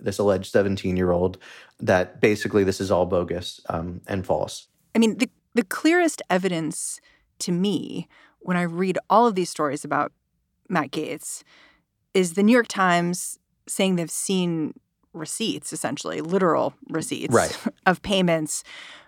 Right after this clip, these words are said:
Speaker 2: from Greenberg and Gaetz to women, which the women say were in exchange for services rendered.
Speaker 1: Right.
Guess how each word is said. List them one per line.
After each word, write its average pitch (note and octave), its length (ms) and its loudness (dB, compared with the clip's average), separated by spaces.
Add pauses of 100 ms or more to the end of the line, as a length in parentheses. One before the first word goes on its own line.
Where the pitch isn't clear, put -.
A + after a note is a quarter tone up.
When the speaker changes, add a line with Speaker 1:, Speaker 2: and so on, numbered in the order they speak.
(180)
Speaker 2:
from D#3+ 440 4
Greenberg F#3+ 600 4
and F3 160 2
Gaetz D#3+ 560 -2
to G#3 240 -2
women, D#3 580 0 (220)
which F3+ 200 0
the F#3 80 4
women F3 360 2
say D#3 560 -2 (480)
were D#3 720 0 (400)
in F#3+ 120 2
exchange D#3 880 -2
for D3+ 260 -4
services D3 580 -4
rendered. F2+ 500 -6 (200)
Speaker 1:
Right. - 240 0